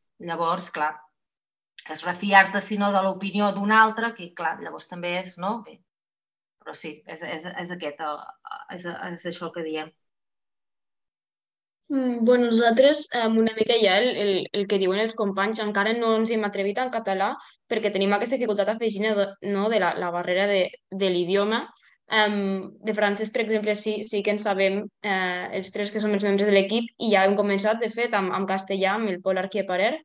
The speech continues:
Speaker 2: que hem tret aquest gener, i no és una cosa que descartem per a res en català perquè també trobo que, que és imprescindible no tenir autors, eh, més enllà de, dels anglosaxons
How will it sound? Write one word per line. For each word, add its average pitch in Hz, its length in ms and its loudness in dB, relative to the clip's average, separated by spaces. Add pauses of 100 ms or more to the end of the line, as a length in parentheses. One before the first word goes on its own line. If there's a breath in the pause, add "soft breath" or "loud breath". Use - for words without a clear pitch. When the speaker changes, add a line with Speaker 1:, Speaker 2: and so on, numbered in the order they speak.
(420 soft breath)
Speaker 2:
que 196 120 0
hem 196 80 4
tret 196 160 6
aquest 185 280 2
gener, 202 280 2 (480 soft breath)
i 226 400 4
no 202 80 6
és 208 80 2
una 226 160 2
cosa 208 160 0
que 240 80 0
descartem 214 400 -4
per 220 80 2
a 196 80 4
res 190 160 -2
en 226 80 0
català 190 320 0
perquè 214 320 -4
també 180 360 2
trobo 180 320 0
que, 185 360 0
que 202 120 -6
és 190 120 -4
imprescindible 196 560 2
no 202 160 -2
tenir 202 320 2
autors, 190 600 2 (600 soft breath)
eh, 202 240 4
més 190 240 0
enllà 190 320 2
de, 175 160 2 (1040)
dels 180 440 0
anglosaxons 190 720 -6